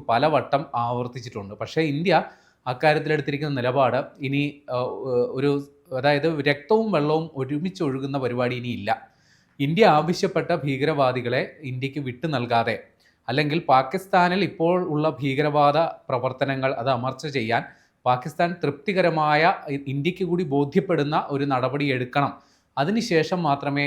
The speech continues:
ഈ സിന്ധു നദീജല കരാർ അത് പുനഃസ്ഥാപിക്കുന്നത് സംബന്ധിച്ച് ചർച്ചകൾ പോലും ഉള്ളൂ എന്നാണ് ഇന്ത്യ എടുത്ത നിലപാട്.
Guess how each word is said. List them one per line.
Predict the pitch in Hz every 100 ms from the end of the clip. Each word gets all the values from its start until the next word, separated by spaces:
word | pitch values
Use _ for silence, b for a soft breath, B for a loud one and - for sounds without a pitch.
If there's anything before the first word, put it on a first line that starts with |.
| 143 139
ഈ | 135 131
സിന്ധു | 123 131 127 165
നദീജല | 175 143 147 151
കരാർ | 143 135 131 135 -
അത് | 123 123
പുനഃസ്ഥാപിക്കുന്നത് | 127 120 131 - 151 139 139 139
സംബന്ധിച്ച് | 139 120 123 120 - 127
ചർച്ചകൾ | 113 117 - 156 165
പോലും | 143 147 147 139
ഉള്ളൂ | 123 143
എന്നാണ് | 131 127 127
ഇന്ത്യ | 127 123 143
എടുത്ത | 120 143
നിലപാട്. | 117 110 110